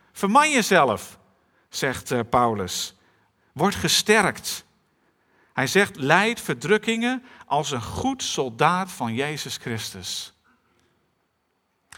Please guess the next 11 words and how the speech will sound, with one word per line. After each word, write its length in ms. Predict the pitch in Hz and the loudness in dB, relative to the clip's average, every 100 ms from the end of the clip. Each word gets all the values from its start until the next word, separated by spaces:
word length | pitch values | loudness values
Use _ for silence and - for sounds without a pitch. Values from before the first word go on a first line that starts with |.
| - - - | -20 -20 -12
En 100 | - | -2
dus 140 | 143 135 | -2 0
hier 380 | 165 214 214 220 - - - | 2 4 4 0 -4 -12 -6
in 160 | 165 | -6
zijn 220 | 156 139 | -2 -4
gesprek 480 | 113 - - 196 208 | -2 -4 -2 0 0
met, 320 | 160 131 - | -2 -4 -4
met 160 | 135 120 | -8 -6
Timotheus 500 | 135 151 202 208 196 | 0 0 0 -2 -6
gebruikt, 500 | - 151 160 156 - | -4 0 0 -2 -8
eh, 100 | 131 | -10